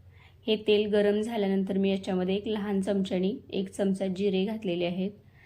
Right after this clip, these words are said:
जिरे चांगले फुललेले आहेत. तर आता लसूण घालायचं आहे.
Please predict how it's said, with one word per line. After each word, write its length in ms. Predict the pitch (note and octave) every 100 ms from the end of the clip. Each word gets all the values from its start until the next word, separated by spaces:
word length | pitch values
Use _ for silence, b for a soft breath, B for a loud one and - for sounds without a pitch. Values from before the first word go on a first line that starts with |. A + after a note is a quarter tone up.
| B B -
जिरे 260 | G3 G#3+ G#3+
चांगले 440 | G#3 A3+ G#3+ G3+
फुललेले 500 | G#3 - G#3 F#3+ F#3
आहेत. 220 | F#3+ G3 F#3+
तर 100 | G3
आता 300 | F#3+ F#3 F#3+
लसूण 520 | B3+ G#3+ G3 - G3 G3
घालायचं 460 | G#3+ F#3 E3+ E3+
आहे. 280 | F3+ F#3